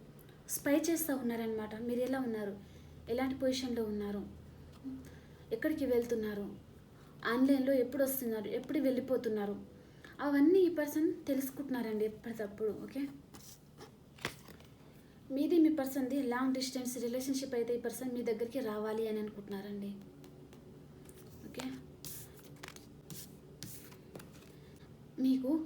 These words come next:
కాల్ చేయాలి, మెసేజ్ చేయాలని కూడా ఆలోచిస్తున్నారండి పర్సన్. ఇక్కడైతే ఎయిట్ నెంబర్ వచ్చింది కాబట్టి ఎయిట్ అవర్స్, ఎయిట్ డేస్ లోపల maybe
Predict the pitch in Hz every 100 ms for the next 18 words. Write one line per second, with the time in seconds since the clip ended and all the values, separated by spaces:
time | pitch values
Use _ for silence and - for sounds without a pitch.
0 | - 233 226 233 233 226 220 220 220 226
1 | 220 240 220 220 214 233 311 311 - -
2 | - - - 202 214 233 233 220 233 220
3 | 226 214 214 214 202 262 277 - - -
4 | - - - - - - - - - -
5 | - 269 311 311 311 294 277 277 277 277
6 | 277 269 277 262 269 262 269 320 - -
7 | - - - - 277 262 262 262 277 -
8 | 262 247 220 247 254 254 247 240 262 262
9 | 240 233 226